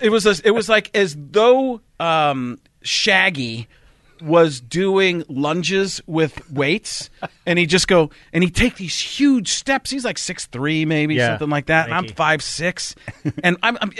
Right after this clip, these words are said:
Speaker 1: I'm taking little cartoon Scooby-Doo <laughs> kind of steps, and he's just lunging across, and I'm like, "I can't keep up with you, giant bald man." <laughs> So, uh,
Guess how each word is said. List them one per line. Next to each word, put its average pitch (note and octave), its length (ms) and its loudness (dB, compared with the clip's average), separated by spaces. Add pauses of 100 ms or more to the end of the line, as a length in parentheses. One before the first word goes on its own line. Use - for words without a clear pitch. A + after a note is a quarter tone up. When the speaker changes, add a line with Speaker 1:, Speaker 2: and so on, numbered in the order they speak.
Speaker 1:
I'm B3+ 120 0
taking C4 260 -2
little G#3 160 2
cartoon G3+ 540 0
Scooby-Doo F3+ 420 -4
<laughs> - 960 -2
kind G3 160 2
of F3+ 60 -6
steps, G#3+ 240 -2
and D#3 80 -4
he's F#3+ 180 -2
just F3 220 -4 (240)
lunging F#3 720 0
across, F#3 560 -6
and D3+ 100 -8
I'm D3 120 -4
like, C#3+ 160 -6
"I - 80 -6
can't A3 320 -8
keep - 280 -6
up A3+ 220 -6
with - 180 -8
you, G2 200 -8 (540)
giant G#2 380 -12
bald G#2 320 -12
man." B2 360 -8
<laughs> - 40 2 (1400)
So, C#3+ 340 -2
uh, B2 640 2